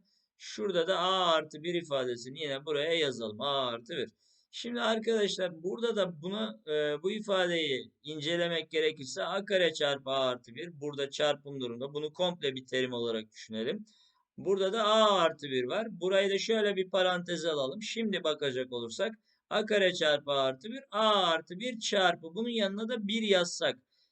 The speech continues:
Şimdi bakın burada bir daha a artı bir parantezini alabilirim. Yani ben burayı bir daha a artı bir parantezini alırsam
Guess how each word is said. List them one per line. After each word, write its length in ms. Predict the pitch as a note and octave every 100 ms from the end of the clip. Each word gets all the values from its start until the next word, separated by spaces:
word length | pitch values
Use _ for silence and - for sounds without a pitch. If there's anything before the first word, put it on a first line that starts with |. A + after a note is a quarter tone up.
| _
Şimdi 380 | - B3 A3
bakın 380 | G3+ B3 - G3+
burada 400 | B3+ A#3 G#3 F3
bir 220 | G#3+ C#4
daha 200 | A#3 G3+
a 360 | F#3 G#3+ A3 F#3+
artı 260 | F3 F3 F3+
bir 200 | A#3+ A3
parantezini 680 | F3+ E3+ D#3+ E3 E3 G#3+
alabilirim. 580 | A#3+ F#3+ F3+ E3 D3 B2
Yani 360 | C3 E3 D#3 D3
ben 280 | E3+ F3 D#3
burayı 480 | C3+ B2 B2 D3 - _ _ -
bir 300 | D#3+ G3 F3
daha 180 | D3+
a 360 | C#3+ D3 D#3 D3
artı 240 | C#3 C3+
bir 240 | C3 D3 C#3
parantezini 680 | C3 C3 C3 B2+ B2 B2
alırsam 680 | B2 B2 C3 C3 D3+ F3 F3+